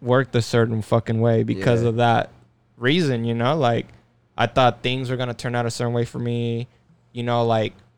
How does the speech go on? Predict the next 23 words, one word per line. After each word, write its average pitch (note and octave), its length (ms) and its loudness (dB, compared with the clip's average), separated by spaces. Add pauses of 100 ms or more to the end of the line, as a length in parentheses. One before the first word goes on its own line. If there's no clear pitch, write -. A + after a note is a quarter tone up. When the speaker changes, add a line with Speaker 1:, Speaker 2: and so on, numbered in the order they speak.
(560)
Speaker 1:
I B2+ 120 2
used D3 280 -2
to E3+ 100 -4
really D3+ 260 0
look D#3+ 160 -2
up D#3+ 140 2
to E3 60 -4
my B2 160 0
dad A2+ 420 2 (320)
because A2+ 480 -2
just, A2+ 320 -6 (640)
you B2+ 80 -4
know, B2 220 4
as A#2 100 4
a A#2 80 0
kid, A#2+ 280 2
who A#2+ 60 2
the A2+ 100 2
fuck A2+ 260 -2
doesn't, A2+ 360 0
you A2+ 100 -2
know? A#2 320 -2 (460)
And, A2 480 -2